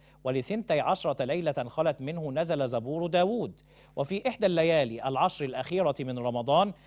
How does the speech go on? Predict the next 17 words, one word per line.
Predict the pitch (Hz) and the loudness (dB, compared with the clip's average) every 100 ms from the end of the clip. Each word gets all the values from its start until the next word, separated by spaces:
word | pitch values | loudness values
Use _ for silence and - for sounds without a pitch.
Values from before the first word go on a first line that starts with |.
| - | -6
نزل | - 247 226 | 0 2 4
القرآن | 170 - 143 - 180 | 2 0 -4 -2 -2
الكريم | 160 135 127 170 175 | -2 -4 -6 -4 -4
جملة | 139 165 180 135 | -4 -4 -4 -4
واحدة، | 127 123 113 87 98 - _ _ _ - | -4 -4 -6 -8 -14 -18 _ _ _ -4
ليس | 220 240 | -2 0
إلى | 175 151 | 0 0
الأرض | 143 175 190 | 0 0 0
ولكن | 147 131 160 165 135 | 0 0 0 -2 -6
إلى | 131 | -6
السماء | 123 - 127 160 127 | -8 -6 -4 -4 -4
الدنيا | 123 160 170 143 | -8 -6 -2 -2
حيث | 117 170 147 | -2 -4 -4
استقر | 131 - - 180 156 | -8 -8 -4 -2 0
في | 131 127 | -2 -2
بيت | 120 165 160 | -2 -2 -2
العزة، | 131 120 143 104 104 | -4 -4 -4 -6 -12